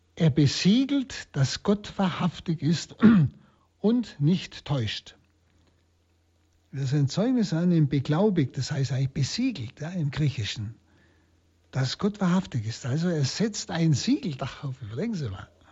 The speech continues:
dass Gott wahrhaftig ist, dass Jesus wahrhaftiger Messias und Zeuge des Vaters ist. Wer also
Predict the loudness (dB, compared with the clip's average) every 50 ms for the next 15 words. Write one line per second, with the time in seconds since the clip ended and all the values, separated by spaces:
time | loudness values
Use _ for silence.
0 | _ _ _ _ _ _ _ _ _ _ _ _ _ _ _ _ _ _ _ _
1 | _ _ _ _ _ _ _ _ _ _ _ _ _ _ _ _ _ _ -6 -4
2 | -4 -2 0 0 0 0 0 -2 -2 0 0 0 0 -2 -4 -8 -8 -8 -8 -10
3 | -12 -14 -18 _ _ _ _ _ _ _ _ _ _ _ _ _ _ -4 -2 -2
4 | 0 2 2 2 2 2 0 -2 -2 -4 -4 -4 -2 0 0 0 -2 -2 -4 -4
5 | -4 -2 -4 -6 -6 -12 _ _ _ _ _ _ _ _ _ 0 2 2 2 2
6 | 2 2 2 2 2 2 0 -4 -8 -14 -16 _ -2 2 4 4 4 2 0 -6
7 | -20 _ _ _ _ _ _ _ -8 -4 -2 0 2 2 0 0 -2 -6 -8 -12
8 | -10 -6 -6 -6 -6 -6 -8 -8 -10 -10 -12 -14 -14 -16 _ _ _ _ _ _
9 | _ _ _ _ _ _ _ _ _ _ _ -20 -18 -18 -16 -18 -18 -18 -18 -20
10 | -20 -16 -2 4 6 6 6 6 4 4 4 4 4 4 4 4 4 2 2 -2